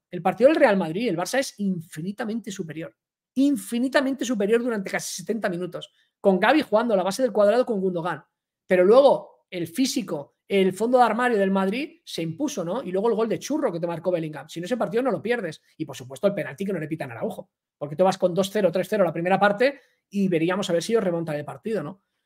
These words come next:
Pero me gustaría hablaros un poco más de técnica y táctica, porque al final yo creé este canal, entre otras cosas, para hablar con, con, con gente del Barça de cualquier parte del mundo,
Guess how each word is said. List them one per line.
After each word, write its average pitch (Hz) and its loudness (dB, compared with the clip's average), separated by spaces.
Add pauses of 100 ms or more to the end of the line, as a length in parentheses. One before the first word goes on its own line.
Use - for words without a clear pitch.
(160)
Pero 208 8
me 214 4
gustaría 214 4
hablaros 320 6
un 247 0
poco 226 2
más 214 0
de 202 0
técnica 202 0
y 160 -4
táctica, 202 -2
porque 165 -6
al 160 -6
final 220 2 (240)
yo 220 2
creé 294 2
este 240 -2
canal, 196 0
entre 196 -4
otras 196 -2
cosas, 190 -4
para 160 -4
hablar 170 -4
con, 180 -4
con, 151 -12
con - -8
gente 180 -4
del 190 0
Barça 170 -4
de 226 2
cualquier 175 -2
parte 196 0
del 190 0
mundo, 180 -4